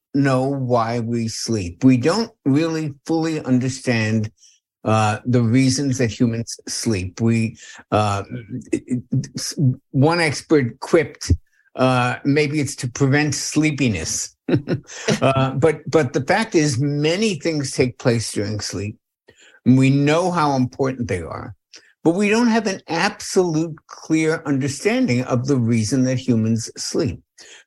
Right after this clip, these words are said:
But we can make many statements about effective sleep and the correlation between sleep and weight and the correlation between sleep and stress.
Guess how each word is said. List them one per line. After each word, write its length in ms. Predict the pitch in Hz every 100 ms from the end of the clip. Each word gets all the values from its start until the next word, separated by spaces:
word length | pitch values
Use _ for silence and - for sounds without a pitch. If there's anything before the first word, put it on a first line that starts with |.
| -
But 180 | 131 123
we 80 |
can 240 | 127 139 131
make 240 | 139 123
many 540 | 131 135 151 170 196 160
statements 640 | - 127 104 110 107 - -
about 520 | 123 95 110 104 107
effective 560 | 104 - 135 139 - 175
sleep 500 | - 196 196 240 - _ - - -
and 180 | 120 113
the 80 |
correlation 800 | 107 - 147 139 127 135 135 156
between 840 | 127 113 - - 139 156 185 190
sleep 600 | - - - 156 170 170 -
and 320 | 123 113 107 95
weight 440 | 117 170 214 - _ _ _ _ _
and 380 | 113 110 110 95
the 120 | 110
correlation 640 | - - 143 131 123 127
between 340 | 110 101 120 101
sleep 480 | 107 - 131 120 -
and 200 | 104 98
stress. 840 | 90 - - 110 107 185 - -